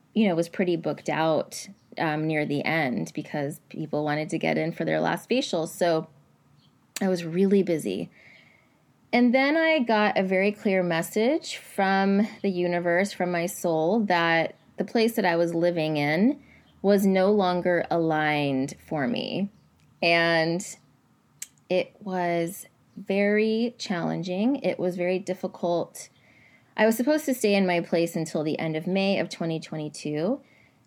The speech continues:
Um, the previous owner sold the property, sold it to somebody new. And I thought, "Well, this is my time to get out. You know, there's a change happening." Um, but I, I really had to advocate for myself and fight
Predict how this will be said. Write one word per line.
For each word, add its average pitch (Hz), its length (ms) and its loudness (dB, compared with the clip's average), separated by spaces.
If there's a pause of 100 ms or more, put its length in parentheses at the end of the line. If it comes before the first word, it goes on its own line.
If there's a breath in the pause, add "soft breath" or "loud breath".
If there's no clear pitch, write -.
Um, 156 580 -6 (460)
the - 80 -8
previous 233 420 2
owner 190 360 2
sold 214 320 0
the 214 80 2
property, 165 640 -2
sold 196 300 -2
it 190 120 -2
to 196 140 -4
somebody 202 400 -2
new. 170 540 0 (640 soft breath)
And 165 640 -2
I 170 120 -2
thought, 170 300 -2
"Well, 170 380 2
this 202 240 -2
is 208 100 2
my 196 140 2
time 175 260 -2
to 170 140 -6
get 170 160 2
out. 214 340 2
You 160 100 0
know, 160 240 0
there's 170 240 0
a - 60 -6
change 165 380 -4
happening." 170 680 -4 (140)
Um, 165 340 -6
but 175 140 -2
I, 190 280 0
I - 60 0
really 233 280 0
had 294 180 -2
to 285 360 0 (240)
advocate 233 520 0
for 180 80 -4
myself 175 440 -2
and 165 160 -6
fight - 380 0